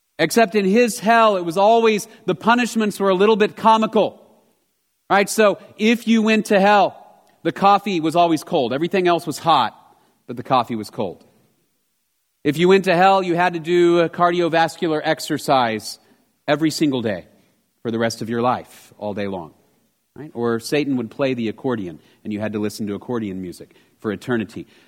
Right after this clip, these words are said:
That was his concept of hell. And they always would elicit a chuckle, and I, I acknowledge I would chuckle when I read them. But he was able to write about hell in that way because ultimately, if you know anything about Gary Larson,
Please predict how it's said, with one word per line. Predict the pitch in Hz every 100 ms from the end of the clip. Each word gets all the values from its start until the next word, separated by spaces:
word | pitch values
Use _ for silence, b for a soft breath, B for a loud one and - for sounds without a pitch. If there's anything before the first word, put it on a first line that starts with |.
| b _
That | 127 160 180
was | 170 156
his | 170 143
concept | - - 170 175 - 147 110 -
of | 143 147
hell. | 196 165 - b b _ _ _ _ _ _ -
And | 180
they | 196
always | 233 254 247 208
would | 208
elicit | 196 214 214 208
a | 175
chuckle, | 175 - 226 226 185
and | 185
I, | 190
I | 180 190
acknowledge | 202 196 220 233 196
I | 196 226
would | 220 170
chuckle | 226 220 220
when | 202 190
I |
read | 180 214 220
them. | 185 - B -
But | 180
he | 175 262
was | 240 185
able | - 220 269 262 262 208
to | 220
write | 185 170 202 233 226 - - b b b
about | 180 202 202
hell | 185 214 214 214
in | 202 196
that | 196 175
way | 208 208 185
because | 175 165 202 180
ultimately, | 202 226 226 226 190 185
if | 175 180
you |
know | 180 185 202
anything | 196 196 185
about | 170 170 160
Gary | 175 170
Larson, | 180 196 165